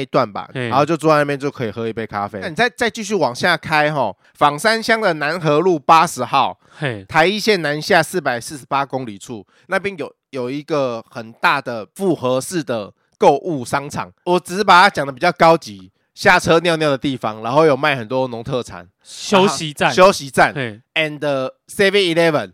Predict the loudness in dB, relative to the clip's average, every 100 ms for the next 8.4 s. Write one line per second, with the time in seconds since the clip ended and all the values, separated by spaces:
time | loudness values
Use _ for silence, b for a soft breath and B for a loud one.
0 | -8 -8 -8 -6 -4 -2 -2 -2 -4 -4
1 | 0 2 2 -2 -2 -4 -8 _ _ -2
2 | 2 0 0 -2 0 -2 -4 -6 -8 _
3 | -10 -8 -8 -8 -10 -10 -12 -12 -6 -4
4 | 0 -2 -4 -8 -6 -8 -8 -8 -8 -8
5 | -16 -18 _ _ -12 -4 0 4 6 4
6 | 2 0 -2 -4 -2 -4 0 0 2 -2
7 | -4 -6 -10 -8 -4 -2 -2 -4 -8 -6
8 | -4 -4 -4 -6